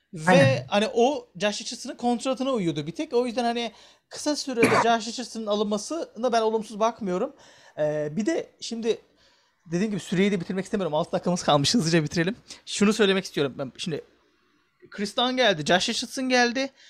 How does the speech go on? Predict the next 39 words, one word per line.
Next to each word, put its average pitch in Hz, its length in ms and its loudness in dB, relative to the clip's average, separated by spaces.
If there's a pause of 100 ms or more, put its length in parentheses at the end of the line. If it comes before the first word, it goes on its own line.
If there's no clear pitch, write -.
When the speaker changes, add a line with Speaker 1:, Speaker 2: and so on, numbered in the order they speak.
(500)
Speaker 1:
Hani 190 140 6
Marcus 202 480 0
Smart'ın 269 640 -4
gideceği 285 400 -6
konuşuluyor. 196 460 -6
Şimdi 190 160 -12
bugün 214 200 -6
çok 247 260 -6
daha 233 140 4
fazla 220 320 4
alevlendi 214 500 4
haberler. 214 480 0 (380)
Yani 185 240 2
bu 247 160 4
adamlar 262 460 -2
Marcus 214 340 0
Smart 247 340 0
gibi 240 160 -4
bir 240 80 -2
komutan 247 480 -2
değil 269 160 -4
savunmada. 156 680 -4 (480)
Ama 269 280 0
Speaker 2:
Kesinlikle. 247 240 4
Speaker 1:
birebir 294 120 0
savunmada 220 480 2
bazı 262 260 2
geceler 220 320 -2
Marcus 240 320 -4
Smart'ı 214 320 -4
aratmayabilirler. 233 880 -6 (420)
Tabii 220 180 2
ki 233 80 -8
de 180 60 -2
Smart 170 340 -2 (220)
yerine 160 200 -6
asla 165 300 -4
koyamıyorum 165 400 -4
ama 277 240 -8